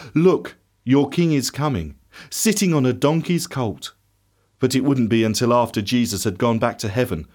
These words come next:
that they started to understand. You see, the crowd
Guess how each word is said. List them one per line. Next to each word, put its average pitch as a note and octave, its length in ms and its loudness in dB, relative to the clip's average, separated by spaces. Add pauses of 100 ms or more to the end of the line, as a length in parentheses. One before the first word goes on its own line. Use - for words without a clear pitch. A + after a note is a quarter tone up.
(220)
that G2+ 120 0
they A2 100 0
started A2+ 520 0
to F2+ 120 -4
understand. E2 680 -6 (920)
You C#3+ 120 0
see, D3+ 360 0
the C#3 140 0
crowd A2 540 -2